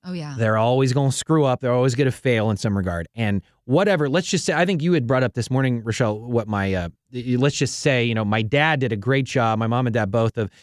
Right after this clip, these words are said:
Speaker 2: you know, uh, presenting who Christ is in our home. And let's just say I found out this horrible secret about him thirty years later, and that may shake you. That may go,
Speaker 1: Mm-hmm.
Speaker 2: "Well, was it all a sham? Was it all a lie?" But just because, if that had happened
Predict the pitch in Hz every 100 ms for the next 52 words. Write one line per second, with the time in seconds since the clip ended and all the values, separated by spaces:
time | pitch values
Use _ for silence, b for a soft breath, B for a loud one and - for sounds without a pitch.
0 | b - 110 101 - 120 101 - 98 -
1 | 117 131 117 175 180 147 139 147 131 -
2 | 123 113 107 101 151 123 120 135 135 131
3 | 127 113 127 113 107 - 208 214 147 -
4 | 202 170 131 123 123 123 - b b 196
5 | 180 - 226 208 180 175 139 196 175 101
6 | 98 b b b b b 156 156 147 143
7 | 143 143 156 175 170 196 - 190 240 -
8 | 151 87 _ 143 160 160 156 127 135 165
9 | 175 135 113 98 92 95 123 - 156 214
10 | 302 143 101 92 90 110 110 110 131 185
11 | 233 - _ _ _ _ _ 196 143 -
12 | - - 247 269 - 214 190 - 208 139
13 | 85 85 - 143 113 170 226 202 190 -
14 | 175 160 113 87